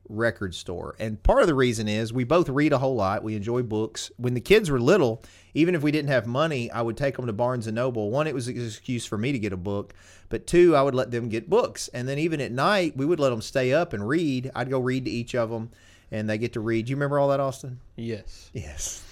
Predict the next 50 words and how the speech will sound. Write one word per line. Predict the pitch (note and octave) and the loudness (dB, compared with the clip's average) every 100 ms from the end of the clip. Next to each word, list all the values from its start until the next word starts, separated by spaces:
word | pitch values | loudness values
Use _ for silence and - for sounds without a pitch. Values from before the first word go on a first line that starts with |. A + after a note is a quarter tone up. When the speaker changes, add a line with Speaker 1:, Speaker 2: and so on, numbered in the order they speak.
| - - - - - | -20 -20 -20 -10 2
Speaker 1:
And | F#3 | 4
then | F#3+ E3+ | 6 6
Austin | F3+ C4 - F3+ | 6 6 4 2
was | D3 | 2
probably | F3 E3 D#3 | 4 4 4
the | |
one | C#3+ C#3+ C3+ | 2 2 0
that | C3+ | 0
liked | B2 C3+ | 0 -2
to | B2+ | -2
read | C3+ B2 | -2 -2
the | G#2+ | 0
least | C#3 B2+ G#2+ - - - - | 0 0 -4 -12 -20 -20 -18
Speaker 2:
Yes. | A#2 - | -14 -6
Speaker 1:
at | B2+ | -6
the | - | -6
time. | - A2+ | -10 -6
<laughs> | A#2+ | 2
Yeah, | G3+ - F#3 - | 4 4 2 4
at | F3+ D#3 | 4 4
the | F3 C#3+ | 0 4
time, | D#3 D3+ D3+ | 6 6 4
but | D#3 C#3+ | 2 6
he | F#3 | 6
would | G3 D#3+ | 6 6
do, | E3 D#3+ D3 - - - - | 6 6 4 -2 -18 -18 -6
you | E3+ | 0
would | G#3 | 4
do, | F#3 | 6
like, | E3 B2+ | 6 4
sometimes | - G3+ G#3+ G#3 | 2 0 2 2
you | F#3 | 2
would | E3 | 0
do | C#3+ | 0
sports. | C3 - D3 C#3 - - | -4 -2 -2 -2 -8 -10
You | - C#4+ | -6 -2
do | D#4 | 0
comic | D#3+ C#3 | 0 -2
books | B2+ - | -4 -4
a | |
little | A#2+ B2 | -4 -2
bit, | A2+ A2+ | -4 -6
but | A#2 C3+ | -6 -8
you | |
do, | C3+ B2+ | -4 -4
like, | A2 | -4
Speaker 2:
Did | F2 | -6
Speaker 1:
sports | A#2 A#2 A#2 A2+ | -6 -4 -4 -4
books. | |
Speaker 2:
autobiographies. | G#2+ A2+ A2+ A2 - - - - | -4 -4 -4 -6 -12 -18 -20 -20